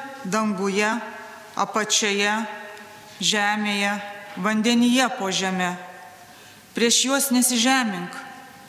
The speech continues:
ir jiems netarnauk, nes aš, Viešpats, tavo Dievas, pavydintis Dievas. Tiems, kurie priešiški man,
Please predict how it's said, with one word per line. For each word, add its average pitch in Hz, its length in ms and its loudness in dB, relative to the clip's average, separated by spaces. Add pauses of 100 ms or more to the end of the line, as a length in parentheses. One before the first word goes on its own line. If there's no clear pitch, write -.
(240)
ir 196 80 -2
jiems 220 400 2
netarnauk, 214 720 0 (760)
nes 214 380 0
aš, - 480 2 (160)
Viešpats, 214 880 0 (480)
tavo 214 320 0
Dievas, 208 680 0 (720)
pavydintis 202 840 0
Dievas. 180 640 -2 (1120)
Tiems, 240 480 2
kurie 226 240 2
priešiški 226 720 2
man, 220 380 4